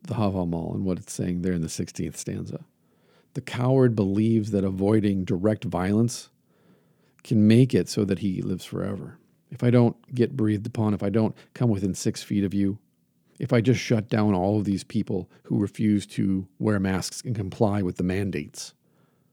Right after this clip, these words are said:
if we can just get all of these people out of the way, maybe if we could just get them all loaded up on buses or train cars and shipped off to some place where they can all be together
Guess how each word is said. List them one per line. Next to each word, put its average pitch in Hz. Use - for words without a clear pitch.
if -
we 123
can 139
just 123
get -
all 107
of 113
these 107
people 101
out 110
of 98
the 95
way, 92
maybe 156
if 180
we 139
could 120
just 113
get 117
them 110
all 110
loaded 104
up 107
on 87
buses 92
or 85
train 98
cars 92
and 92
shipped -
off 98
to 95
some 139
place 110
where 110
they 98
can 98
all 101
be 104
together 95